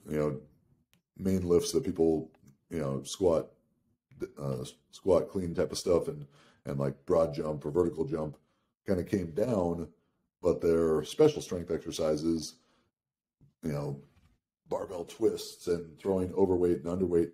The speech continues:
hammers and, and that kind of thing went up, and their results went up. So essentially, uh, you know, the special strength exercises are gonna be exercises that mimic the direction, duration, or velocity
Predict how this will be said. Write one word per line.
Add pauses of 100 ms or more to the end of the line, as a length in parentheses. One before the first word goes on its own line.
hammers
and, (460)
and
that
kind
of
thing (440)
went
up, (140)
and
their
results
went
up. (920)
So
essentially, (680)
uh, (100)
you
know,
the
special
strength
exercises
are
gonna
be
exercises
that (140)
mimic (460)
the
direction,
duration,
or
velocity